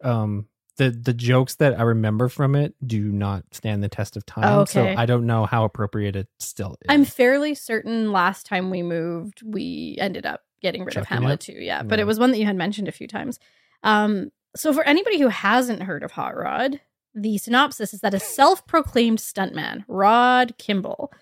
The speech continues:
Speaker 2: <laughs> is preparing for the jump of his life to clear fifteen buses to raise money. <laughs> This, oh, this is intense. For his abusive stepfather, Frank's life-saving heart operation.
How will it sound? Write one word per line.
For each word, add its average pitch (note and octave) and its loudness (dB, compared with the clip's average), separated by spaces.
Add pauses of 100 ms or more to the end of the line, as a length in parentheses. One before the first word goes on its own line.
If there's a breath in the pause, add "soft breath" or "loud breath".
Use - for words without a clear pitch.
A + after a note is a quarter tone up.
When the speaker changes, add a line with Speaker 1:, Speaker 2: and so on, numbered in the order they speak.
(140 soft breath)
Speaker 2:
<laughs> - -12
is C4 8
preparing C4 4
for A3+ 0
the G3+ 2
jump A#3+ 6
of F3+ -4
his G#3 -2
life - -2 (380)
to G#3+ 0
clear A3+ 4
fifteen B3+ 2
buses G3+ 0 (300)
to G3+ 0
raise A3+ 2
money. F#3+ 0
<laughs> - -20 (920)
This, C#4+ 6
oh, G#3 -4
this G#3+ -4
is G3 -10
intense. G3 -4
For A3+ 2
his A3 4
abusive A3+ 2
stepfather, G3 0
Frank's G#3 -2
life-saving G3 -2
heart F3+ 0
operation. F3 -4